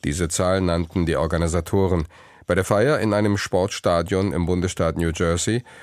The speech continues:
wurden vor seinem Sarg Koranauszüge und Würdigungen verlesen.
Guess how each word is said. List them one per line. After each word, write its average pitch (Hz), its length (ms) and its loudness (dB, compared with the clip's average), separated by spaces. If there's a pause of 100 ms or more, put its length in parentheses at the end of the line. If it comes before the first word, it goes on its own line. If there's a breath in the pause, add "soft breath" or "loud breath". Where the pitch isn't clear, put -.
(120)
wurden 90 460 2
vor 85 240 0
seinem 82 260 0
Sarg 82 320 0
Koranauszüge 98 1040 0
und 85 240 -2
Würdigungen 80 540 0
verlesen. 67 600 -4